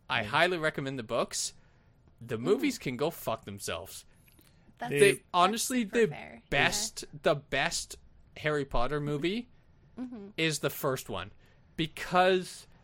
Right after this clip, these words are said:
Speaker 1: it's full of magic and whimsy and plot be damned.
Speaker 2: When it's, it
Speaker 1: Uh,
Speaker 2: does
Speaker 1: but
Speaker 2: follow the books
Speaker 1: that's,
Speaker 2: fairly closely
Speaker 1: that's
Speaker 2: because
Speaker 1: the
Speaker 2: there's
Speaker 1: first book is magic and whimsy and plot be damned. The plot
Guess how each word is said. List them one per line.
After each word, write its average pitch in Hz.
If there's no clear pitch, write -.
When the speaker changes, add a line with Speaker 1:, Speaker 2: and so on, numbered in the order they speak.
Speaker 1:
it's 196
full 160
of 147
magic 131
and 131
whimsy 120
and 113
plot 120
be 120
damned. 110
Speaker 2:
When 160
it's, 175
it 165
Speaker 1:
Uh, 175
Speaker 2:
does 180
Speaker 1:
but 196
Speaker 2:
follow 254
the 190
books 185
Speaker 1:
that's, -
Speaker 2:
fairly 151
closely 139
Speaker 1:
that's 160
Speaker 2:
because 131
Speaker 1:
the 214
Speaker 2:
there's 135
Speaker 1:
first 190
book 190
is 156
magic 143
and 165
whimsy 131
and 123
plot 113
be 117
damned. 110
The 123
plot 165